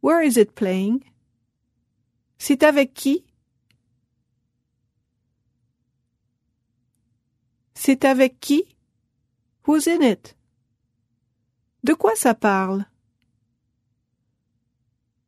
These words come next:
De quoi ça parle ?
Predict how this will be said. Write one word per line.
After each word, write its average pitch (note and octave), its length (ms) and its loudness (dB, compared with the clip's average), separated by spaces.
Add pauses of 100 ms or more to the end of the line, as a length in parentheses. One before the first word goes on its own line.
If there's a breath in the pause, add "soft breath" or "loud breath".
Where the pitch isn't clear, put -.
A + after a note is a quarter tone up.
(2250)
De A3+ 140 2
quoi F#4 240 2
ça C4 200 -2
parle ? G#3+ 500 -4